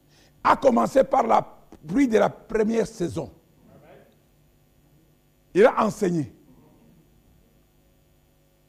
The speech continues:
Il a fait l'enseignement, l'enseignement, l'enseignement, l'enseignement, l'enseignement. Après l'enseignement,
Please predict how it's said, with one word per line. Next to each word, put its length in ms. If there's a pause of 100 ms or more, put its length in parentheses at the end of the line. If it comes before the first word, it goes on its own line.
(640)
Il 140
a 200
fait 180
l'enseignement, 720 (760)
l'enseignement, 720 (560)
l'enseignement, 720 (400)
l'enseignement, 720 (360)
l'enseignement. 580 (2500)
Après 340
l'enseignement, 760